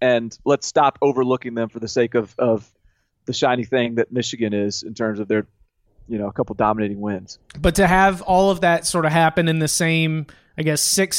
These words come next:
Speaker 2: seven hour period really drove it home because, uh, here's, hey, here's what I saw from Clemson. Um,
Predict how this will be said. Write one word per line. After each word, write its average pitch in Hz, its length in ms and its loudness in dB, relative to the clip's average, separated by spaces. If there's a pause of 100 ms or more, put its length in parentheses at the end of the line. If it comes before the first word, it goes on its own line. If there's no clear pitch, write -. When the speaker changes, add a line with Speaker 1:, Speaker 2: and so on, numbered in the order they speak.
Speaker 2:
seven 170 460 2
hour 156 240 4
period 156 460 2
really 185 260 6
drove 160 240 4
it 156 80 0
home 156 360 2
because, 151 680 0 (420)
uh, 160 220 4
here's, 247 240 2 (160)
hey, 175 160 0
here's 226 200 0
what 254 100 0
I 190 80 2
saw 175 200 2
from 143 160 -4
Clemson. 135 460 -4 (420)
Um, 147 500 -2